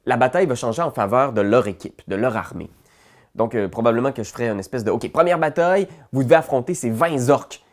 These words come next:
qui vous bloquent le chemin. C'est la première ligne de défense. » Ouah ! Première bataille. Deuxième bataille, après ça, ben, il y a, il y a l'artillerie qui est défendue par cinq ogres, dont un ogre mage. Alors là, il faut qu-, deuxième bataille. Et après ça, seulement, ils peuvent arriver au haut commandement.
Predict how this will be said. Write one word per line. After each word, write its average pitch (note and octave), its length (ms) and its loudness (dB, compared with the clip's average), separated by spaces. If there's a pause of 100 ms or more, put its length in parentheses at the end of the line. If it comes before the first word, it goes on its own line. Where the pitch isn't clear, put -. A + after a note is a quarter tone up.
(140)
qui G#2+ 320 -2
vous A2+ 160 -2
bloquent C#3+ 280 2
le B2+ 60 2
chemin. A#2 320 -4
C'est B2+ 100 -6
la A#2 100 0
première D#3 280 0
ligne C#3+ 160 0
de C3+ 80 4
défense. » A#2+ 320 0
Ouah ! F4 220 6 (680)
Première F3 280 2
bataille. B2+ 260 2
Deuxième A#3+ 300 4
bataille, A3 280 0
après F#3 200 -4
ça, A3 120 -2
ben, F3 120 -2 (320)
il C#3+ 80 -4
y - 40 8
a, F2+ 160 2
il B2+ 160 -4
y F#3 60 2
a F#3+ 40 2
l'artillerie F#3 580 -2
qui D4+ 60 -4
est - 20 -2
défendue E3 320 -4
par D3+ 160 -6
cinq G#3+ 400 -4 (120)
ogres, G3+ 360 2 (280)
dont - 220 4
un A3 220 6
ogre G#3+ 240 2
mage. A3 240 4
Alors E3+ 180 4
là, F#3+ 60 6
il F3 80 2
faut F#3 80 -2
qu-, D#3+ 80 -4 (340)
deuxième G#3+ 460 6
bataille. F3 380 4
Et A3 40 6
après A#3+ 220 2
ça, C4+ 100 -4
seulement, B3 240 2
ils A#3 100 2
peuvent A3+ 200 0
arriver G#3+ 420 0 (240)
au - 200 2
haut A#3+ 120 10
commandement. F3 600 6